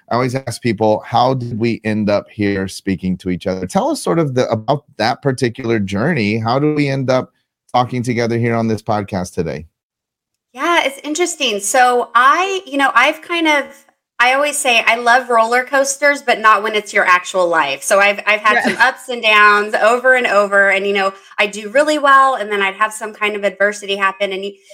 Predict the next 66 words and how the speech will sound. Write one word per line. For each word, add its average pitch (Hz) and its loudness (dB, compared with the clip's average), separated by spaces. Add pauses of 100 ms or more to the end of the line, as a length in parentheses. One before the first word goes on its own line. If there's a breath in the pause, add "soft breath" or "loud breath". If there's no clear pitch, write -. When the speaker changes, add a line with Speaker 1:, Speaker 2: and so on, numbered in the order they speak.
(120)
Speaker 2:
you 254 -6
know, 262 2
the 247 0
reason 311 -4
that 349 4
I 220 2
got 180 0
into 202 -6
the 185 -6
profession 175 -6
that 165 -2
I'm 160 -4
in, 165 -2
or 175 -2
the 165 -12
reason 170 -4
that 165 -6
we're 170 -4
talking 170 -8
right 160 -4
now, 185 2
is 180 -4 (420 soft breath)
I, 381 2 (440)
I 277 2
originally 320 -2
thought 277 0
that 262 -4
I 240 4
wanted 208 0
to 202 -4
teach 190 -10
people 190 -2
about 170 -2
social 165 -6
media. 107 -6 (120)
I 202 -2
thought 247 0
I 294 2
wanted 269 -4
to 226 -20
teach - -16
people 202 -4
about 170 0
how 185 0
to 180 -4
get 180 -4
their, 170 -2
themselves 175 0
out 165 2
online 151 -2
and 156 -16
how 190 -2
to 175 -6
get 196 -12
their 190 -4
voice 175 0
known. 156 -4 (340 loud breath)
And 226 -2
what 233 2
I 302 2
learned 202 0
after 190 -2
working 180 0
with 185 -2
a 180 -10
few 185 -6